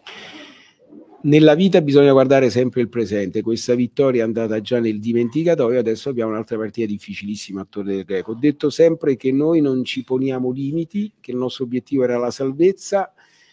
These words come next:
che dissi, eh, pendendomene subito il fatto dei playoff, eh, se arriviamo nei playoff per noi è un risultato storico perché manca a Taranto da quattordici anni, però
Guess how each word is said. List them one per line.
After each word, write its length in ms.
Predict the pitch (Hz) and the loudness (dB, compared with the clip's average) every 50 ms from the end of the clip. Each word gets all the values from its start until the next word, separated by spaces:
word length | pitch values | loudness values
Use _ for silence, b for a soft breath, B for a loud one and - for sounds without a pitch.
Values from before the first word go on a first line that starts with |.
| b b _ | b b _
che 220 | - - 143 135 | -10 -4 -2 -2
dissi, 760 | 131 135 170 180 156 - - - - - - 127 117 110 90 - _ _ _ _ | -2 0 -2 -2 -2 -2 -4 -6 -8 -6 -6 -6 -6 -6 -8 -12 _ _ _ _
eh, 300 | - 101 110 113 110 104 | -14 -12 -10 -8 -10 -8
pendendomene 840 | - - 139 135 135 135 147 147 143 139 131 139 131 131 127 127 123 | -2 0 0 0 2 2 2 0 0 0 -2 -2 -2 -2 -2 -2 -4
subito 480 | 120 - 143 143 135 123 120 120 113 117 | -4 -2 -2 -2 0 0 -2 -2 -2 -2
il 100 | 113 110 | -4 -4
fatto 420 | - - 131 123 - _ - 123 | -4 -4 -4 -4 -4 _ -4 -2
dei 140 | 117 135 151 | -2 -2 -2
playoff, 540 | 160 214 233 208 135 110 127 127 - - - _ | 0 0 2 2 2 0 -2 -6 -12 -20 -16 _
eh, 220 | 160 - 90 - - | -12 -12 -12 -12 -14
se 300 | - - - 135 135 135 | -16 -10 -4 -2 0 0
arriviamo 460 | 127 120 127 143 143 143 139 127 123 | 0 0 0 0 0 0 0 0 0
nei 120 | 123 123 | -2 -2
playoff 380 | 110 127 127 135 160 160 - 160 | -2 -2 -2 0 -2 -2 -2 -4
per 140 | 127 120 117 | -4 -4 -4
noi 420 | 117 120 123 127 123 120 113 107 - _ _ _ _ _ _ _ _ _ _ | -2 -2 0 0 0 0 -2 -4 -6 _ _ _ _ _ _ _ _ _ _
è 100 | _ 104 | _ -6
un 120 | 117 117 113 | -6 -4 -4
risultato 600 | 120 113 113 120 113 - - 135 131 123 - 113 | -6 -8 -8 -10 -10 -6 -4 -4 -4 -2 -4 -4
storico 540 | 104 - - - 139 139 151 180 170 165 143 | -6 -6 -4 -4 -2 -2 -2 -2 -2 -2 -2
perché 300 | 117 117 107 - - 117 | -2 -4 -6 -6 -6 -6
manca 340 | 120 123 127 127 120 - | -4 -4 -4 -6 -6 -6
a 40 | 117 | -10
Taranto 500 | - _ - 110 113 131 131 123 - 123 | -10 _ -8 -8 -6 -4 -6 -6 -6 -6
da 100 | 113 110 | -8 -8
quattordici 680 | 101 107 104 101 _ - 104 98 101 98 98 87 - - | -8 -8 -10 -10 _ -8 -8 -8 -8 -10 -12 -12 -12 -12
anni, 360 | 76 78 - 78 76 78 - _ _ _ _ | -14 -14 -14 -16 -20 -20 -20 _ _ _ _
però 400 | - 120 117 123 131 120 - | -8 -6 -2 -2 -2 -2 -2